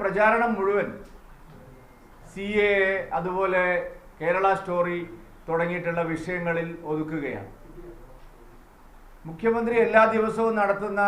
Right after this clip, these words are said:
പത്രസമ്മേളനങ്ങളിലും പൊതുയോഗങ്ങളിലും പൗരത്വ ഭേദഗതി നിയമമാണ്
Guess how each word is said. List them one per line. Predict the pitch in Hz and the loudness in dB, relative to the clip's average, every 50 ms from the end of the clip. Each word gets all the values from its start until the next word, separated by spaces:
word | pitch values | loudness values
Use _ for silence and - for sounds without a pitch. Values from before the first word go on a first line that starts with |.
| 202 196 | 2 0
പത്രസമ്മേളനങ്ങളിലും | - 185 175 - 202 196 196 196 196 190 190 185 190 190 190 185 190 190 190 190 196 - - - | -2 -6 -6 -4 -4 -4 -2 -2 -2 -2 -2 0 0 0 0 0 -2 -2 -2 -2 -4 -6 -6 -6
പൊതുയോഗങ്ങളിലും | 170 165 165 175 180 180 170 180 175 165 170 165 165 156 - - - - - - - - - - - - - - - - - - - - - - - - - - - 160 - - 165 - - - - - - - - - - - - - - - | -8 -6 -4 -2 -2 -2 -2 -4 -4 -4 -4 -4 -4 -4 -6 -8 -10 -14 -18 -20 -20 -20 -20 -20 -20 -20 -20 -20 -20 -20 -20 -20 -20 -20 -20 -20 -20 -20 -20 -20 -20 -20 -20 -20 -20 -20 -20 -20 -20 -20 -20 -20 -20 -20 -20 -20 -20 -20 -10 -4
പൗരത്വ | 156 170 185 214 220 233 240 233 240 233 214 | 0 2 2 4 4 2 2 2 0 0 2
ഭേദഗതി | 214 214 214 214 220 214 214 214 214 214 202 | 2 2 2 2 2 2 2 0 -2 -2 -2
നിയമമാണ് | 190 196 202 202 208 202 196 185 180 180 180 | 0 0 0 2 2 2 4 2 2 2 2